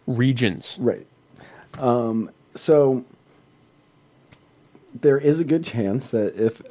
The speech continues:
Speaker 2: by the end of February the snap program has not been funded, I will not be, I mean, if they, if they come to my house, I'll give 'em whatever I have because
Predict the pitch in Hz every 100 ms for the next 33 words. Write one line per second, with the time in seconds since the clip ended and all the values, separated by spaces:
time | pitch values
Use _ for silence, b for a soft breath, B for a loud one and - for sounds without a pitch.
0 | - - 110 107 98 110 139 - 95 92
1 | 90 92 131 - - 95 - - 107 -
2 | - 110 101 107 120 117 - 110 107 107
3 | - 131 123 127 107 98 117 - _ _
4 | _ _ _ _ _ _ _ _ - -
5 | - 156 190 160 143 160 139 135 120 120
6 | _ _ _ _ _ _ _ _ _ _
7 | _ _ 151 156 151 180 175 185 165 185
8 | 254 208 151 147 147 165 123 113 98 90
9 | 82 - 160 92 - 98 - 104 -